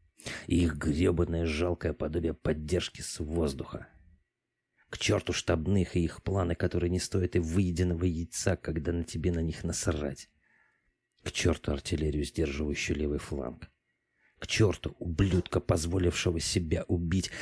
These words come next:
и тем более к черту всех и все, что нацелено на меня.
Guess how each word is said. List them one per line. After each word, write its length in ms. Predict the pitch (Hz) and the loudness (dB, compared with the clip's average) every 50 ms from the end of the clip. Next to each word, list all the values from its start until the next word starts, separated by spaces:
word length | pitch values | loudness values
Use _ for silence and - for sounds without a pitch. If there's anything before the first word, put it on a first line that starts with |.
| - - - | -12 -6 -2
и 120 | - 90 | -2 0
тем 380 | - - - 95 92 90 87 87 | 0 0 0 0 2 2 4 4
более 500 | 90 90 82 80 76 76 67 60 - _ _ _ | 6 6 4 2 2 0 -4 -4 -6 _ _ _
к 80 | - - | -10 -8
черту 420 | - - - 92 85 - - - | -2 2 2 2 2 2 0 0
всех 560 | 87 - - - - - 85 85 87 - - _ _ | 0 0 0 -2 0 2 2 2 0 0 -6 _ _
и 140 | - 87 82 | 0 0 0
все, 320 | - - - - - - | 0 0 -2 0 -2 -2
что 160 | - - - | -2 -2 -2
нацелено 500 | 82 85 82 - - 98 85 85 80 76 | -2 -2 -2 2 2 2 2 2 0 0
на 100 | 76 78 | 0 0
меня. 360 | 78 80 78 73 69 - - | 0 0 0 -2 -4 -6 -10